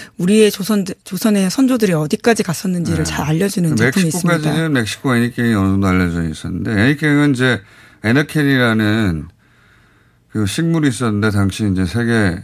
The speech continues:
Speaker 2: 화물량 급증하니까 선박 밧줄 소요가 아주 많았는데, 이 식물로 그 선박 밧줄을 만들었답니다. 근데 이제 이거 워낙 그, 그게 재배하고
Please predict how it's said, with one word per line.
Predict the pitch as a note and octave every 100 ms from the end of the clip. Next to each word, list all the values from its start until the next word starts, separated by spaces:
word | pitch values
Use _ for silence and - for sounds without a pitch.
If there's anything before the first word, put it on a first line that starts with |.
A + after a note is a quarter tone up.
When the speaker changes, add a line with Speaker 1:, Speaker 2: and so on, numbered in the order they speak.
| - -
Speaker 2:
화물량 | C#3+ D3+ C#3+ G#2 D2+ D2 - _ _ _ _ _ _ _ _ _ _ _
급증하니까 | A2 G2+ B2+ A#2 G2+ G2+
선박 | F3+ F#3 D#3+
밧줄 | - G2+ - C3+ B2+ A#2 A2 F#2+ F2+ D#2+ - - _
소요가 | - B2 A#2+ G2+ D#2+
아주 | F#2+
많았는데, | F2 E2 D#2 E2 G2+ D#2+ D2+ _ _ _ _
이 | G#2+ A2 G#2
식물로 | C3 C3 B2+ A#2+ G#2+
그 | G#2+
선박 | F#2+ C#3 C3+ - - - - -
밧줄을 | - - C#3
만들었답니다. | B2+ F#2 F2 E2+ G2 A2
근데 | F#2 G2+ A2+
이제 | G2+ G#2 G#2 - - - - _ -
이거 | A#2
워낙 | A#2 C3+ A#2 - _ _ _ _
그, | - B2 A#2+ A2 G#2+ F2+
그게 | A#2 A2
재배하고 | A#2+ A#2 C#3+ C#3+ A#2 G2 G#2 E2 D2+